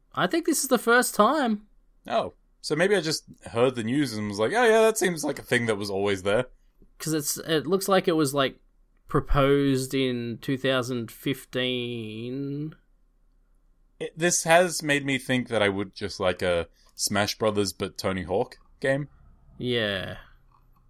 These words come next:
Speaker 1: I'd be in for that.
Speaker 2: Ska-, I, like,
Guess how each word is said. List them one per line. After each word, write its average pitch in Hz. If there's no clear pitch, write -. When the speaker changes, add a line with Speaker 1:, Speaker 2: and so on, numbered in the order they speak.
Speaker 1:
I'd 127
be 107
in 101
for -
that. 107
Speaker 2:
Ska-, -
I, 143
like, 135